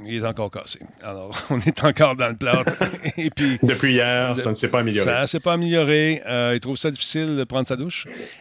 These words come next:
Speaker 1: et faire d'autres tâches quotidiennes, si vous voyez ce que je veux dire.
Speaker 2: Main,
Speaker 1: Avec la
Speaker 2: main
Speaker 1: bo-,
Speaker 2: droite ou pas ?
Speaker 1: Ah oui.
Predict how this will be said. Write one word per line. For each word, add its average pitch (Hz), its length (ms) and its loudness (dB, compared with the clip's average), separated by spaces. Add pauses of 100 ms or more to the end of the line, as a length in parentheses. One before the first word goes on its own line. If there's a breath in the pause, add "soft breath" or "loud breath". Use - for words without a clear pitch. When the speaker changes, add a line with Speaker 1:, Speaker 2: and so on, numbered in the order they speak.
Speaker 1:
et 117 100 -4
faire 131 220 2
d'autres 120 340 -2
tâches 131 460 2
quotidiennes, 127 560 0
si 117 160 -4
vous 107 60 -10
voyez 113 180 -2
ce - 80 -4
que 120 80 -4
je 110 80 -4
veux 113 60 -4
dire. 123 200 4
Speaker 2:
Main, 107 580 4
Speaker 1:
Avec 113 280 -8
la 117 80 4
Speaker 2:
main 117 100 4
Speaker 1:
bo-, 117 60 2
Speaker 2:
droite 151 240 2
ou 127 60 2
pas ? 135 140 0 (200)
Speaker 1:
Ah 120 340 0
oui. 139 220 4